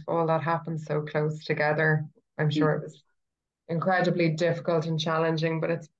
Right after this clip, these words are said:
Speaker 1: it's probably made you as kind as you are today, you know, and you can,
Speaker 2: Oh,
Speaker 1: can
Speaker 2: thank you for
Speaker 1: empathize with
Speaker 2: that.
Speaker 1: people in,
Speaker 2: That's
Speaker 1: in difficult situations.
Speaker 2: Thank you. I think, yeah, I just think you, when you've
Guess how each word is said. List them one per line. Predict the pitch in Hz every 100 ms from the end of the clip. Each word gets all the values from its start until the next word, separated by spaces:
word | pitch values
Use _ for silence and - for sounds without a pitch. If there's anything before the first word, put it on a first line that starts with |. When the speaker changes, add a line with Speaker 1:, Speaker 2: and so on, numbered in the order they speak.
| _ -
Speaker 1:
it's | 160
probably | - 180 180 170 175 165
made | 170 175 160
you | 170 160 160 160 160 - 160
as | 156
kind | 156 160 156 156 151 - - _ _ _ -
as | 147
you | 156
are | 156 156 156
today, | 156 - 165 - 156
you | 156
know, | 151 -
and | 156
you | 78
can, | 156 151 147 - _ _ _ _ _ _ - -
Speaker 2:
Oh, | -
Speaker 1:
can | 165
Speaker 2:
thank | 160 151
you | -
for |
Speaker 1:
empathize | 160 156
with | 160
Speaker 2:
that. | 156
Speaker 1:
people | 156 - 151
in, | 147
Speaker 2:
That's | 143 -
Speaker 1:
in | 151
difficult | 151 147 - 160
situations. | 165 156 156 151 156 170 160 - _ _ _ _ -
Speaker 2:
Thank | 147 139 -
you. | -
I | 160
think, | 156 185 180 - - -
yeah, | 156 143 -
I | -
just | 156 160 -
think | 151 151 - - - - _ _ -
you, | 180 147 143 143 - - -
when | 151 143 143
you've | -